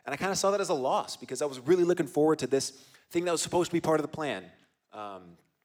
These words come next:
but what I found was that it totally did not matter to God, and he was still able to use the buses as these locations for just so many super sweet team bonding moments, um, not only within the teams, but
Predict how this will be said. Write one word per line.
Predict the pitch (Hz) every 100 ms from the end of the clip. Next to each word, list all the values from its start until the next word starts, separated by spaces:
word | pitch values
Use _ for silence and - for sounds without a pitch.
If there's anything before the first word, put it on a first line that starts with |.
| _ _ _ _ _ 98
but | 113 107 - - _ _ _
what | - 113
I | 113
found | 113 113 107
was | 104
that | 101 95
it | 98
totally | - 104 98 98
did | 95
not | 90 80
matter | 87 87
to | 87
God, | 87 85 87
and | 87
he | 95
was | 95 90
still | - 98 95
able | 98 95
to | 92 95
use | 98 101 95 -
the | - 98
buses | 101 98 101 -
as | 101 104 98 - - _ _ _ -
these | 120 110
locations | 117 120 113 117 -
for | 120
just | 117 120 - -
so | - - - 165 151
many | 131 120
super | 110 - - 131 117
sweet | - - 107 104 98 -
team | 113 104
bonding | 101 101 98 98
moments, | 98 98 92 - - - _ _ -
um, | 101 95
not | 123 180
only | 170
within | 135 143 180
the | 180
teams, | 143 123 104
but | 120